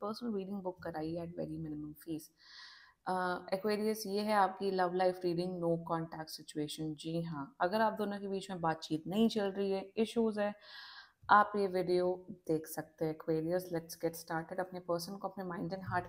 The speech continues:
में रखिए और ये रीडिंग देखना स्टार्ट कर दीजिए। ओके, angels, higher beings and ancestors,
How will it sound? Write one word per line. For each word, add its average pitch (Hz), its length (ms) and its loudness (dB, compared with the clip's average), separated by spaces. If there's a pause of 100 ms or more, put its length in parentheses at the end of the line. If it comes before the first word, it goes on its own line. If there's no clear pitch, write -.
में 190 60 -2
रखिए 214 400 2 (1400)
और 226 80 6
ये 240 200 10
रीडिंग 190 260 0
देखना 180 340 0
स्टार्ट 160 340 0
कर 180 140 0 (100)
दीजिए। 190 280 -2
ओके, 190 320 -2 (220)
angels, 190 540 -2 (680)
higher 180 320 6
beings 220 480 0 (240)
and 170 220 0
ancestors, 196 840 -2